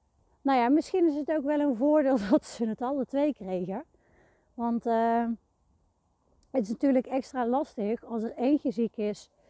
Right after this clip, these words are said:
en alleen maar op de bank kan hangen. En, ehm, nou ja, die vraagt misschien wat meer aandacht. En de ander is gewoon fit. En die stuitert en die wil van alles doen. Weet je, die wil naar buiten, die wil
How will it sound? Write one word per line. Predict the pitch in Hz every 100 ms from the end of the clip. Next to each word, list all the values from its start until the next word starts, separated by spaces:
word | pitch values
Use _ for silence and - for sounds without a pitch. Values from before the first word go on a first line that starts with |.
| _ _
en | 254 220
alleen | 220 226
maar |
op | 214
de | 208
bank | 190 214 226
kan | 220
hangen. | 208 214 208 202 208
En, | 302 196 208 - - _ _ _ _ _ _ _
ehm, | - 226 208 208 202 202 190 _ _ _ _ _ -
nou | 233
ja, | 190
die | 196
vraagt | 214 208 -
misschien | 220 247 220
wat | 214
meer | 233 226
aandacht. | 220 202 220 202 202 - _ _ _ _ _
En | - 226
de |
ander | 226 233 240
is | 233
gewoon | - 208 196
fit. | 302 269 - - - - _
En | 247
die | 311
stuitert | - 185 202 202 208 269
en |
die | 233
wil | 208
van | 196 226
alles | 214 214
doen. | 175 269 214 - -
Weet | 226 202
je, | 262
die | 240
wil | 202
naar | 220
buiten, | 220 233 233 233
die | 214
wil | 208 214